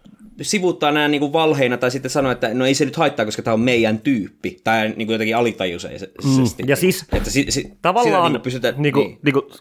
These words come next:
Speaker 2: niinku kiinnostavaa on toisaalta se, että mikä mua on mietityttänyt, koska niinku tässä on nimenomaan niinku tää, tota, brittiläinen systeemi ja, ja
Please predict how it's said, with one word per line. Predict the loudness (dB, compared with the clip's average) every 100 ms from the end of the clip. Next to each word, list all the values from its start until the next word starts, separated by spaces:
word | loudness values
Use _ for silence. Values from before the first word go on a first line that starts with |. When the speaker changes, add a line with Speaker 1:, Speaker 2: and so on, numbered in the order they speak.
| -2
Speaker 2:
niinku | -2 0
kiinnostavaa | 0 0 0 0 2 2
on | 2 -4 _ -2
toisaalta | 0 0 -2 0
se, | 0
että | 0 -6 -20 -20 _ _
mikä | -8 -4
mua | -2
on | 0
mietityttänyt, | 0 0 -4 -6 -6 -6 -4
koska | -6 -4
niinku | -4 -4 -6
tässä | -4 -4 -2
on |
nimenomaan | 0 2 0 0 0
niinku | 0 -4 -8 _ _
tää, | -2 0 0 -4 -18 _ _ _ -20 _ _ _ _ _ -12
tota, | -10 -2 0 0 -4 _ _ _ _ _ _ _ -20 -6
brittiläinen | -4 -2 -2 0 0 -2
systeemi | -2 -4 -6 -2 0 0 0
ja, | 0 0 -4 -6
ja | -4